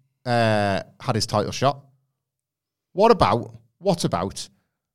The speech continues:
because he, just because he thinks it's over, TikTok, somebody doesn't.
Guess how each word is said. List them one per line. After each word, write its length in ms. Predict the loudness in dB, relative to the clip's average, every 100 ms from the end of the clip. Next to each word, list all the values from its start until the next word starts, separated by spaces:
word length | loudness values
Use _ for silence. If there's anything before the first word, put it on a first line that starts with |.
| _ -16
because 260 | -4 -4
he, 380 | -2 0 0 -2
just 200 | -4 -4
because 200 | -4 -2
he 160 | 0 0
thinks 260 | -2 -6
it's 120 | -8 -8
over, 360 | -8 -8 -14 -16 _ _ _ _ -2
TikTok, 500 | -2 6 6 6 4
somebody 320 | 2 4 4
doesn't. 320 | 4 2 0